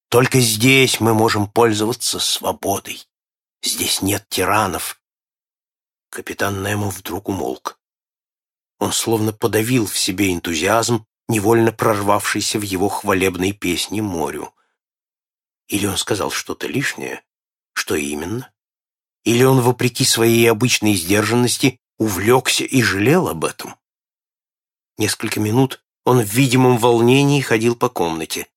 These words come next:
затем успокоился. Лицо его приняло обычное выражение холодности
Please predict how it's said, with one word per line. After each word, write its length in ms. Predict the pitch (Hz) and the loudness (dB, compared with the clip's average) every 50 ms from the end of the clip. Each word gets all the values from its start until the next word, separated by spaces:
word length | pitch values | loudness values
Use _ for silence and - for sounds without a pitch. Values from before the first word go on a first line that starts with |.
| _ _ _ _ _ | _ _ _ _ _
затем 360 | 107 107 - - 117 110 110 | -2 -2 0 2 0 0 0
успокоился. 840 | 101 - - - 92 - - 113 131 139 139 135 - - - 135 - _ _ _ _ _ _ _ _ _ _ _ _ _ _ _ - | 0 -2 -4 -6 -6 -2 2 2 2 4 2 0 -4 -6 -8 -10 -14 _ _ _ _ _ _ _ _ _ _ _ _ _ _ _ -8
Лицо 320 | 98 87 87 - - 113 | -6 -6 -4 -2 2 2
его 240 | 110 113 104 95 95 | 4 4 2 2 -2
приняло 440 | - - 98 107 113 110 110 113 113 | -4 -4 -4 -4 -4 -2 -2 -2 -2
обычное 500 | 98 90 101 92 - - - 82 80 78 | -2 -2 -2 -4 -4 -4 -2 -4 -4 -4
выражение 640 | 78 80 80 80 78 80 85 80 78 76 78 78 78 | -2 -4 -4 -4 -4 -4 -6 -6 -6 -6 -8 -8 -8
холодности 880 | - - - 92 117 123 123 131 139 143 135 - - - 143 - _ | -8 -6 -2 0 0 0 0 -2 -4 -4 -4 -6 -6 -8 -10 -12 _